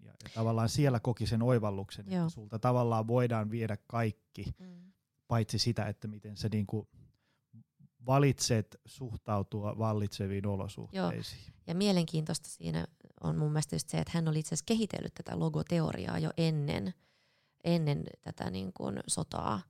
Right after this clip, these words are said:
Speaker 2: Ja sitten joutui ikään kuin siellä aika epäinhimillisen karuissa olosuhteissa niin kuin todistamaan teoriansa oikeaksi, että ne, ketkä sieltä selviytyivät sieltä niistä olosuhteista, niin niillä oli just hyvin vahva tää niin kuin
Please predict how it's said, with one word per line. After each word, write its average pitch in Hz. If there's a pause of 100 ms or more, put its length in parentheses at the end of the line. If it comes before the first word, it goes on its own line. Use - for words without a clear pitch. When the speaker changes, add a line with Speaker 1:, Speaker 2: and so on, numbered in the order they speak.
(300)
Speaker 2:
Ja 160
sitten 156
joutui 151
ikään -
kuin 156
siellä 147 (160)
aika 143 (1160)
epäinhimillisen 175
karuissa 196
olosuhteissa 185 (220)
niin 247
kuin - (260)
todistamaan 170
teoriansa 190
oikeaksi, 170
että 160
ne, 175
ketkä -
sieltä 170
selviytyivät 175
sieltä -
niistä -
olosuhteista, -
niin 165
niillä 156
oli 170
just -
hyvin 170
vahva 185
tää 208
niin 208
kuin 202